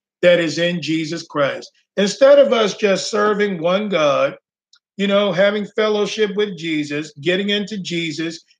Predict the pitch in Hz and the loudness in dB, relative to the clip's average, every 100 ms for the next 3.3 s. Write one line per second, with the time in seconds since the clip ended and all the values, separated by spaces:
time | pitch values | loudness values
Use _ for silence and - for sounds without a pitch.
0 | _ 135 175 214 240 185 220 226 220 226 | _ -4 0 0 0 2 4 4 4 2
1 | 233 220 190 170 180 165 165 180 180 185 | 2 2 4 4 2 0 0 0 0 0
2 | 196 190 175 - 196 185 156 147 - 208 | 4 4 2 -2 -2 0 -2 -8 -2 0
3 | 190 135 | 0 -2